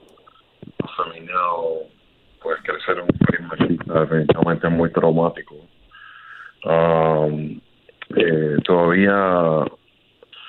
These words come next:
escribí eso en el Facebook, me, muchos primos me escribieron, me dijeron, "Tienes que perdonar a tu padre", y yo,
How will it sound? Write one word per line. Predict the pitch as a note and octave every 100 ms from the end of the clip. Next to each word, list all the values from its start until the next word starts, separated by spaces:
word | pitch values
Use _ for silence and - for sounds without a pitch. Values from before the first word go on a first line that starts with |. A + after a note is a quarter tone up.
| - -
escribí | - F2 - F#2 G2+
eso | G2+
en | G#2+
el | F#2+
Facebook, | E2 G2+ G#2 G2+ F#2 F2+ E2+
me, | F2+
muchos | F2 F2 F#2+ G2
primos | - F#2+ F#2
me | F2
escribieron, | - - F2 F#2 F#2
me | F2
dijeron, | F2 F2+
"Tienes | E2+ A#2
que | -
perdonar | A2 A2+ G2+ G#2 G#2
a |
tu | G2
padre", | F#2 G2 F#2+ F2+ E2
y | E2+
yo, | F2 F#2+